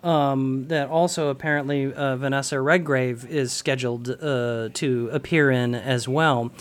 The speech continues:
Um, so I, I, I think given the, given the fact that Spacey has,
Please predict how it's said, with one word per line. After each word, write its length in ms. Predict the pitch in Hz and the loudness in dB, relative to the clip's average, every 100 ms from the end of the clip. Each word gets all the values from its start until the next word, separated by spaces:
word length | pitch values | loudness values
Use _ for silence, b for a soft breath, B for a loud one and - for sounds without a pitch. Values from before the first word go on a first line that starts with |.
| B B B B | B B B B
Um, 380 | 156 139 131 135 | 0 0 0 -2
so 440 | - 165 139 135 B B B | -2 -2 -2 -4 B B B
I, 320 | 190 196 202 - - | -2 2 0 -2 -4
I, 120 | 180 | -2
I 60 | 180 | -2
think 360 | - 226 - | -4 -8 -4
given 380 | 233 269 302 220 | 0 0 0 -2
the, 100 | 190 | -4
given 320 | 180 277 277 | -4 -2 0
the 80 | 262 | -2
fact 340 | - 190 180 | -2 -2 -2
that 140 | 156 135 | -4 -6
Spacey 680 | - 156 151 - 143 131 | -4 0 0 -2 -2 -2
has, 580 | 131 131 123 117 - - | -2 -2 -2 -4 -6 -8